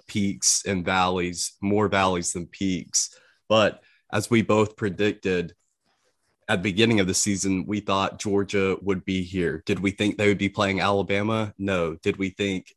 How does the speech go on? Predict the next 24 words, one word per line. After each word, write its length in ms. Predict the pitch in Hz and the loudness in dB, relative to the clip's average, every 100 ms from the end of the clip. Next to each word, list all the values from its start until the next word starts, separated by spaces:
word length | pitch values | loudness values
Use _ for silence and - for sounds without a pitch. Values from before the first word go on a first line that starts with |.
| - | -2
they 140 | 98 | 0
would 280 | 95 92 85 - | 0 0 -2 -6
lose 380 | 104 107 101 - | -4 -4 -2 0
to 60 | |
Alabama 720 | 92 98 95 101 98 98 92 - _ _ _ | 2 2 2 2 2 0 -2 -4 _ _ _
in 360 | 107 104 101 92 | 2 4 4 2
the 180 | 101 98 | 0 0
S 180 | 101 - | -2 -4
E 20 | |
C 180 | 92 98 | -4 -4
championship? 720 | - 104 101 - 104 101 - _ _ _ - | 0 0 0 0 2 0 0 _ _ _ -4
No. 480 | 98 101 90 80 - _ _ | 2 4 4 2 -4 _ _
Um, 380 | 90 95 90 82 | -2 0 0 -4
Chris 420 | - 110 104 - | 0 0 2 0
actually 340 | 101 101 - 101 | 0 0 2 0
had 240 | 101 95 | 0 0
L 220 | 95 101 | 0 0
S 180 | 98 - | 0 -2
U 380 | 101 101 107 113 _ - | -4 -2 -4 -6 _ -4
in 140 | 101 | 0
his 280 | 98 95 - | 2 0 -2
college 360 | - 107 95 - | -2 0 0 0
football 280 | 95 92 | -2 -2
playoff. 460 | 92 98 92 90 101 | -2 0 0 0 -2